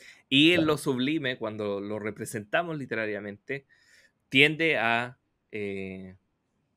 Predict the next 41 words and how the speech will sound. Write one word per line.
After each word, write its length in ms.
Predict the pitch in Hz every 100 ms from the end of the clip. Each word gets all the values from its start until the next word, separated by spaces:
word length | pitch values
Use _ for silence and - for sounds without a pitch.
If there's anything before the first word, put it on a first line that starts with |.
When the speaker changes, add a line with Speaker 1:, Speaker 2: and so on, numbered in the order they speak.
| _
Speaker 1:
tiende 420 | 123 131 147 139
a, 360 | 117 107 104 98 98 -
a 120 | 113
aparecer 600 | - 113 107 - 202 _ _ _ _ _ _
a 140 | 113 113
través 360 | 123 117 113
de 80 | 110
esta, 480 | 110 _ 107 98 90
de 120 | 98
esta 200 | 104 110
figura, 400 | - 95 98 107
de 100 | 101
este 400 | 101 _ 104 95
recurso, 520 | 98 98 117 - - _ _ _ - - _ _
como 240 | 117 117
también 260 | 107 104 104
la 80 | 101
metáfora, 640 | 98 113 104 _ 101 95 - _
etcétera. 500 | 104 - - _ _ _ _ - - -
Y 100 | -
la 140 | 120 131
otra 260 | 180 226
categoría, 720 | 214 196 170 147 180 139 123 - _ _ _ _ _ _ _ _
que 140 | - 120
no 160 | 113
tiene 320 | 107 160 220 185
que 100 | 151
ver 180 | 139 127
ya 220 | 123 127
con 300 | 127 127 110
lo 320 | 107 123 147 _ _ _ _
grande, 440 | - 123 127 117
lo 120 | 110
poderoso, 440 | 107 107 117 - 123
lo 120 | 113
uniforme, 500 | 107 104 135 131 123
lo 80 | 113
oscuro, 440 | - - 156 202
es 260 | 143 151 -
lo 200 | 143 143
pintoresco. 760 | 135 117 107 131 135 - _